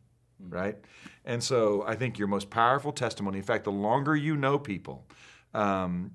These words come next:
Speaker 2: your, your witness, if you, there's a spectrum, and on one side there's your walk, and on the other side there's your words, the longer you know somebody, the way you walk is much, much more important than what you say. But when you're first meeting somebody,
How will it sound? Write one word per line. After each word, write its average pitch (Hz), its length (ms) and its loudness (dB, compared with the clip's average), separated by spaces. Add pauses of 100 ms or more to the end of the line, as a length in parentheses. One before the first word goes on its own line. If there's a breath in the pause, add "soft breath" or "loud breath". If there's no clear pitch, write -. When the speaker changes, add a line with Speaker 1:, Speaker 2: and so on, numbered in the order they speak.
Speaker 2:
your, 110 360 2
your 104 280 2
witness, 110 800 0 (280 soft breath)
if 98 140 -6
you, 117 80 -2
there's 104 140 2
a 95 80 -6
spectrum, 127 540 2
and 92 100 -4
on 98 80 -2
one 117 140 0
side 113 340 0
there's 104 180 2
your 98 140 0
walk, 127 400 6
and 104 100 -2
on 98 80 -2
the 113 60 -2
other 117 80 -2
side 120 440 -2 (220 loud breath)
there's 110 220 0
your 107 100 0
words, 123 500 4 (280 loud breath)
the 113 100 2
longer 143 460 6
you 139 180 2
know 131 220 6
somebody, 98 580 0 (200 loud breath)
the 104 60 -2
way 117 140 6
you 113 160 0
walk 107 580 4 (320 soft breath)
is 104 240 -2 (120)
much, 127 400 4
much 113 200 0
more 107 160 0
important 87 460 -2 (320 soft breath)
than 101 180 0
what 98 200 -2
you 98 40 -2
say. 92 320 -2 (200 loud breath)
But 170 80 6
when 175 100 8
you're 165 100 6
first 175 280 10
meeting 269 320 6
somebody, 104 640 -2